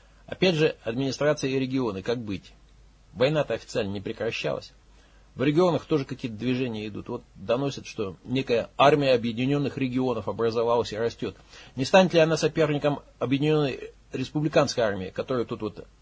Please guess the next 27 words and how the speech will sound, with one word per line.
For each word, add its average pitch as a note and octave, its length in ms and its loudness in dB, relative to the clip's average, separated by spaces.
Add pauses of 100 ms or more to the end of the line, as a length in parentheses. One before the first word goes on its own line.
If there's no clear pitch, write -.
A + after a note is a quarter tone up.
анонсирует A#2+ 560 -4
Орлов? A2 260 -2 (800)
И C3 60 0
вообще, E3 220 0
кто - 180 0
он F#3 100 2
такой, D#3 320 0
Орлов? C3 420 0
Откуда D#3 320 0
вылез? C3 300 0
Почему C#3+ 320 -4
считает D3 320 -2
себя C3 300 -2 (260)
достойным C3 500 0
возглавлять B2+ 500 0
тут A2+ 140 -10
некие A2+ 320 -6
объединения? A2+ 680 -2 (1300)
У A#2 80 2
Олега-то E3 360 6
были E3+ 220 2
свои B2+ 240 0
соображения B2 560 0
по B2 120 -2
личности B2 380 -4
Михаила B2 400 -4
Юрьевича, A2 500 -2